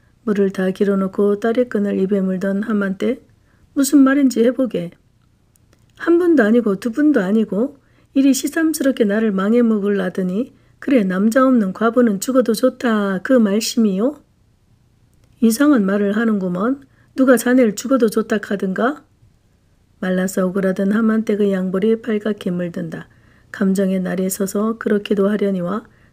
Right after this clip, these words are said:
때때로 그는 별일 없이 얼굴에 열이 모이곤 했었다. "뒤에 사람 없다고 없이 여기는 게 더 서럽소? 어째 남의 집은 그런 일이 없는데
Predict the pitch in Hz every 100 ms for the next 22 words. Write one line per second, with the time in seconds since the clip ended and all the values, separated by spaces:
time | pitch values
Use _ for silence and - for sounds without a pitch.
0 | - 269 269 220 190 196 190 190 190 196
1 | 190 190 180 - 202 185 190 214 185 185
2 | 190 180 175 180 180 175 175 - 185 -
3 | 180 _ _ _ _ _ - - _ _
4 | - 277 247 277 294 294 277 269 214 190
5 | 214 220 277 220 208 208 247 226 185 190
6 | 247 269 - 220 214 269 277 294 - 196
7 | 254 - _ _ _ _ 277 285 277 226
8 | 190 214 254 247 208 196 202 190 254 240
9 | 220 185 185 190 175 175